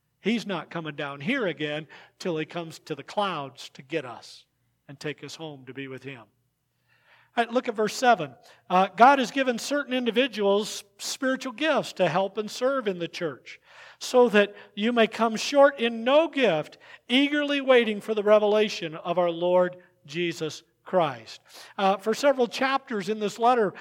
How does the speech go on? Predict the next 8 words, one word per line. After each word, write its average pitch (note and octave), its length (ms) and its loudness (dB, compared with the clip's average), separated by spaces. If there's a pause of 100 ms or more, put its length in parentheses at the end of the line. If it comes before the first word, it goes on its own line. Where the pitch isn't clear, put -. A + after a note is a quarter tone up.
(220)
Paul B3 280 10
actually, G#3 640 4 (300)
uh, G3+ 220 6
addresses A3 580 4 (100)
abuses G3+ 880 2
of F3+ 220 -8
spiritual G3+ 460 -4
gifts F#3 440 -2